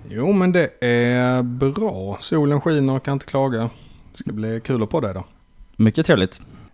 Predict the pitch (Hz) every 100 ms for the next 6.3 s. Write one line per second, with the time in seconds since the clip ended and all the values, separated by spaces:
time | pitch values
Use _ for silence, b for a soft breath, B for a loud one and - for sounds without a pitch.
0 | - 113 123 139 156 156 151 143 170 131
1 | 143 156 143 135 127 127 127 127 123 131
2 | 127 - 131 127 127 123 139 - - 110
3 | 127 185 101 - 110 147 120 147 - 117
4 | 117 120 120 117 113 107 107 110 110 110
5 | 117 117 107 101 101 101 104 113 107 95
6 | 98 98 92